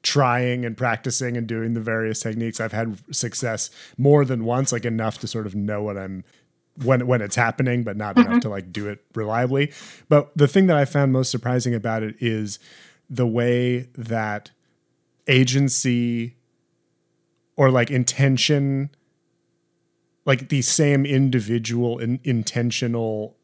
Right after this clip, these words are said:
Speaker 1: consciousness that I feel like I have when I'm awake kind of flickers in and out.
Speaker 2: Mm. Mm-hmm.
Speaker 1: I, I'm, I, I'm wondering i-, if you can sort of describe what, like, an advanced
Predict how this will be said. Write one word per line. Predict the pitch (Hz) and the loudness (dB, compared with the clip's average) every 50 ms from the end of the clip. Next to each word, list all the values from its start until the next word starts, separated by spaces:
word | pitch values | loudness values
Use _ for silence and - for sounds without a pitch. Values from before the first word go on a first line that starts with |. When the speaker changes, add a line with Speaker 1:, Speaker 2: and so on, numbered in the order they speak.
| - 120 120 | -20 -18 -8
Speaker 1:
consciousness | - 120 123 117 113 139 127 - 139 135 127 120 - | -6 -4 -4 -2 -2 -2 -2 0 0 0 0 -2 -2
that | - 127 120 113 | -4 -4 -4 -4
I | 110 107 104 107 110 | -4 -4 -4 -6 -6
feel | - - 127 117 113 | -6 -4 -4 -4 -2
like | 113 113 110 117 | -4 -4 -6 -6
I | 110 | -6
have | 107 110 110 107 | -6 -6 -6 -6
when | 113 110 | -6 -6
I'm | 107 107 | -6 -6
awake | 104 104 110 110 117 117 - - - - - - _ _ | -6 -6 -4 -4 -6 -6 -8 -16 -20 -20 -20 -20 _ _
kind | - 139 135 | 0 0 0
of | 120 | 0
flickers | - - - - - 120 131 139 139 - 165 156 151 151 139 | -2 -6 -8 -8 -4 0 0 0 0 0 0 0 2 0 0
in | 123 117 127 131 | 0 -2 -2 -2
and | 120 107 | -2 -2
out. | 95 98 117 127 143 - - - _ _ _ _ _ _ _ _ _ - | -4 -4 -4 -4 -4 -4 -8 -14 _ _ _ _ _ _ _ _ _ 4
Speaker 2:
Mm. | 240 233 220 208 196 190 - _ _ _ _ _ _ _ _ - | 4 4 4 4 0 -4 -8 _ _ _ _ _ _ _ _ 0
Mm-hmm. | 240 190 233 226 220 220 | 2 2 2 0 0 2
Speaker 1:
I, | 156 135 | 4 4
I'm, | 135 147 - | 4 4 4
I, | 151 131 135 143 | 4 4 4 4
I'm | 143 135 135 135 131 | 4 2 2 4 4
wondering | 135 143 151 151 151 156 156 156 147 147 147 - | 4 4 4 4 4 4 4 4 4 2 2 -2
i-, | 147 147 - - | -4 -8 -6 -4
if | - 131 - | -2 0 2
you | 143 135 123 | 2 2 4
can | - 135 127 120 110 | 4 2 2 2 0
sort | - - 135 127 120 | 0 -2 0 0 -2
of | 107 98 | -4 -4
describe | - 107 - - - 120 117 113 110 110 110 107 98 - - _ _ _ _ _ _ - | -6 -6 -6 -6 -4 -4 -4 -2 -2 -2 -4 -6 -6 -12 -16 _ _ _ _ _ _ -6
what, | 123 117 123 117 113 - _ _ _ | 0 2 2 2 0 -2 _ _ _
like, | 131 120 113 107 - | -2 -2 -2 -2 -2
an | 110 113 123 - _ _ | -4 -4 -6 -8 _ _
advanced | 139 120 113 107 101 110 117 117 117 113 113 107 - - - - - | -4 -4 -4 -4 -4 -4 -2 -2 -2 -4 -4 -4 -6 -6 -6 -8 -10